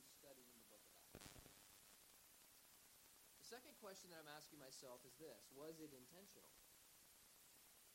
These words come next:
And what I mean by that is, did the apostles or, or did the church do something intentionally? You say,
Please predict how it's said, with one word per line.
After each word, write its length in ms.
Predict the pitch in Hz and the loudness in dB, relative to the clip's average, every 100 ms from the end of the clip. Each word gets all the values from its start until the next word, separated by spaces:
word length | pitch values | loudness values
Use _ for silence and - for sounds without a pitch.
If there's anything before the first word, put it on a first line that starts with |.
| - - | -8 -2
And 80 | 156 | 6
what 160 | 185 | 8
I 40 | 185 | 8
mean 160 | 220 214 | 8 10
by 80 | 175 | 10
that 240 | 143 135 | 8 6
is, 80 | 139 147 | 4 4
did 160 | 147 | 4
the 80 | 139 | 4
apostles 720 | 123 185 202 202 127 98 - - - - - - - - - - - 143 | 6 8 8 4 -2 -2 -4 -6 -6 -8 -8 -8 -8 -8 -8 -8 -2 2
or, 320 | 151 143 131 - - - | 4 4 2 -2 -6 0
or 80 | 147 | 2
did 160 | 147 | 2
the 80 | 135 120 - - | 0 0 0 2
church 560 | 220 151 127 - - - - - - - - 135 | 4 4 2 -2 -6 -6 -8 -8 -8 -6 -2 6
do 240 | 190 220 | 8 10
something 640 | - 202 180 - 170 156 - | 10 10 8 4 2 2 2
intentionally? 1120 | 151 143 - - 180 180 - 139 107 92 - - - - - - - - - - - - - - - - - - - - - - - - - - - - | 2 2 -2 -2 0 0 0 -2 -2 -2 -4 -6 -8 -8 -8 -6 -6 -6 -6 -8 -6 -6 -6 -6 -6 -6 -6 -8 -8 -8 -8 -8 -8 -6 -6 -6 -6 -4
You 80 | 120 | 0
say, 160 | 127 | 2